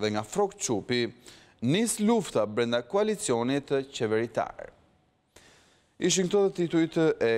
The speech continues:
gazetës Rilindja Demokratike. Vjojmë tashmë me gazetën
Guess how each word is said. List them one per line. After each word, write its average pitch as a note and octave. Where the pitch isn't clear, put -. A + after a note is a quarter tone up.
gazetës A2+
Rilindja A2+
Demokratike. A#2+
Vjojmë C3
tashmë B2+
me A2+
gazetën B2